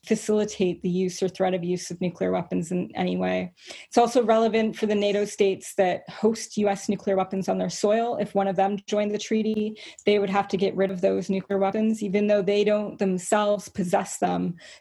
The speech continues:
they would still have to remove them from their territory. It could have implications as well for transit of nuclear weapons through other state territories or docking on submarines and things like that. So there's all kinds of ways that this treaty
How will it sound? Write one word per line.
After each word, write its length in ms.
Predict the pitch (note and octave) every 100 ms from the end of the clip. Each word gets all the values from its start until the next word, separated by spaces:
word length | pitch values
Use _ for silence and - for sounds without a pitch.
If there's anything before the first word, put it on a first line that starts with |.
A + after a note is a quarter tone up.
| _
they 100 | F#3+
would 160 | G3 F#3
still 220 | - G#3
have 180 | F#3 F3+
to 340 | F#3+ F#3+ G3 -
remove 440 | F#3 F#3+ F#3+ G3 G#3
them 220 | G3 F#3
from 200 | - F#3
their 140 | F3+
territory. 800 | - F#3+ F#3 F#3 F3+ F#3 F#3 F#3+ - - - _ _ _ - -
It 140 | A#3 A3+
could 160 | C4+
have 180 | B3 A3
implications 840 | A#3 A3 A3 - G3+ - A3+ A3 G#3+
as 160 | F#3
well 300 | G3 G#3 G#3
for 440 | G3+ - F#3+ F#3 F3+ - -
transit 420 | - A3+ A#3 A3+ A3
of 100 | A3
nuclear 340 | G#3+ A3+ G#3
weapons 520 | G3+ G3+ G#3+ G3+ G3+
through 420 | - G#3 G3+ G3+
other 220 | G3 G3 G3
state 280 | - F#3+
territories 840 | - G3 G3 - F#3+ F#3 F#3 F#3 F3+
or 240 | F3 F3+ - - - -
docking 400 | F#3+ - G#3 G3
on 160 | F#3
submarines 720 | - F#3+ F3+ G3 F#3+ F#3+ F#3
and 100 | F#3+
things 280 | F3+ F#3 E3+
like 180 | F#3 E3+
that. 300 | - - -
So 100 | B3
there's 180 | B3+ B3+
all 120 | D#4+
kinds 320 | E4 E4 D#4
of 80 | C4+
ways 320 | A#3 A3+ G#3+
that 240 | A3 G#3+ G#3+
this 180 | G#3
treaty 500 | - A3+ G#3+ G#3 G3